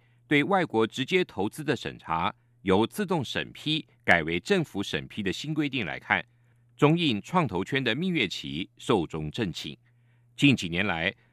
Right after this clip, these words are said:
中企中资在海外面临着他们不再受到热烈欢迎的新现实。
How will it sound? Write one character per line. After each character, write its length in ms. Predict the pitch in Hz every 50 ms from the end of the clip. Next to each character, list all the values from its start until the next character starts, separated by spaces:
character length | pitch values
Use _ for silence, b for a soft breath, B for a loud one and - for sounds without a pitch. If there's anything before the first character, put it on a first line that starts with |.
| _ _ -
中 200 | - 135 131 131
企 300 | - - 139 127 120 131
中 260 | - - 123 123 120
资 240 | - - 123 120 113
在 200 | - 123 107 -
海 160 | - 90 78
外 180 | 85 90 90
面 220 | 95 117 117 107 90
临 160 | 85 87 92
着 200 | - 98 87 80 - _ _ _ _ -
他 100 | 117 110
们 140 | 110 107 101
不 140 | - 110 143
再 200 | 196 190 156 131
受 200 | - - 127 113
到 160 | 110 104 107
热 160 | 107 110 110
烈 120 | 101 98 87
欢 240 | - - 120 123 117
迎 160 | 87 78 82
的 100 | - -
新 240 | - - 120 120 120
现 200 | - 135 104 82
实。 340 | - - - 73 76 -